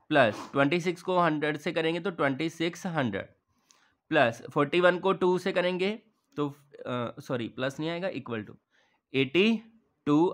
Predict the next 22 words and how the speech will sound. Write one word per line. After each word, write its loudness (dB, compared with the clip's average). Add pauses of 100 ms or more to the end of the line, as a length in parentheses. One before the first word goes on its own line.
आर 8
प्लस 4
फ़ोर्टी -2
वन 0
को -2
हंड्रेड -2
से -8
करेंगे -2 (140)
फ़ोर्टी -2
वन 0
हंड्रेड। -6 (640)
अब 8 (120)
आर 10
वाली 0
स्टेटमेंट -2
को -2
एक -4
तरफ 0
करो, -4 (420)
वन 4
एटी 0 (180)
टू 2